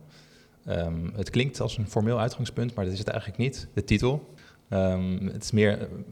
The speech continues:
het, ja, eigenlijk kan het alles zijn, die, die punt of die dot. Eh, startpunt of een eindpunt.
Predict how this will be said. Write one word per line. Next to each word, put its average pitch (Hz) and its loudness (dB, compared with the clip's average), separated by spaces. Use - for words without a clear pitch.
het, - -12
ja, 95 2
eigenlijk 110 2
kan 113 4
het 104 4
alles 104 2
zijn, 82 2
die, 92 0
die 92 -2
punt 87 2
of - -6
die 85 -2
dot. 80 0
Eh, 85 -4
startpunt 90 2
of - -6
een 90 -4
eindpunt. 85 -4